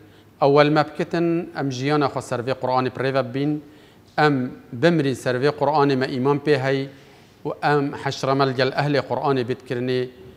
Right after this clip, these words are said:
کو سرکش همیا پیغمبر خود صلوات خود سر بن عبدالری سپی بچین دیوان رب العالمینی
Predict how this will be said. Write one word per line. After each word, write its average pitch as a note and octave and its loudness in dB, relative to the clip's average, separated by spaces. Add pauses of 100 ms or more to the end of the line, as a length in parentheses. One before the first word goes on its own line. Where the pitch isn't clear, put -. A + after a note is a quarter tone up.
(320)
کو C3 -4
سرکش C#3+ -2
همیا D3 2
پیغمبر C3+ 0
خود C3+ -2
صلوات C3 -2
خود B2+ -6
سر C3+ -2
بن C3 -4
عبدالری C3 -4
سپی C3 -8
بچین B2 -8
دیوان B2 0
رب C3 0
العالمینی B2 0